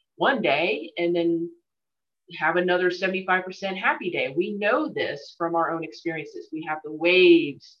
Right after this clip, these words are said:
of emotion sometimes. But I think what we, what helps us navigate and enjoy and enrich in our lives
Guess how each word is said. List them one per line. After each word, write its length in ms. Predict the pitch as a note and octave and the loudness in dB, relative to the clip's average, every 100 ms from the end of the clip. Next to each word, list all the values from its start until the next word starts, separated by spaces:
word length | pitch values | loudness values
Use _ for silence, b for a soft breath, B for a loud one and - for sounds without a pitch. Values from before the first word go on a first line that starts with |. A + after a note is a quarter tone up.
| _ _ _ - | _ _ _ -2
of 160 | D#3+ D#3 | -2 0
emotion 600 | D3+ D3 D3 D3 C#3 - | -4 -6 -6 -10 -12 -16
sometimes. 300 | - C#3+ C#3 - D#2+ A#1 _ _ _ _ _ _ | -12 -12 -12 -12 -12 -12 _ _ _ _ _ _
But 80 | F3 | 0
I 80 | F3 | 0
think 320 | F3 A#3 A#3 | 2 0 0
what 300 | G3 E3+ E3+ | -2 -4 -2
we, 520 | F3 F3+ F3 E3+ - _ _ _ _ _ - | -4 -2 -4 -6 -10 _ _ _ _ _ -14
what 180 | E3+ F3+ - - - | -6 -6 -6 -10 -8
helps 260 | - B3 - - - | -2 -2 -2 -12 -4
us 260 | E3 E3 - | -2 -2 -6
navigate 840 | E3 E3+ C4 A#3 A3 C3+ C#3 - - _ _ _ _ _ _ - | 0 2 2 2 -4 -4 -4 -10 -18 _ _ _ _ _ _ -4
and 140 | F3 | 0
enjoy 880 | E3+ E3 C#3+ F3+ A3+ F3 D3 D3+ D#3 _ D#3+ | 0 0 0 2 4 2 2 -2 -8 _ -10
and 100 | D#3 | -10
enrich 460 | D3+ C#3+ G#3+ - | -6 -4 -2 -2
in 100 | F#3 | -2
our 200 | D3+ D3+ | 0 0
lives 800 | D3 G3+ G#3+ E3 D3 D3 D3 - | 4 6 6 6 2 -2 -10 -18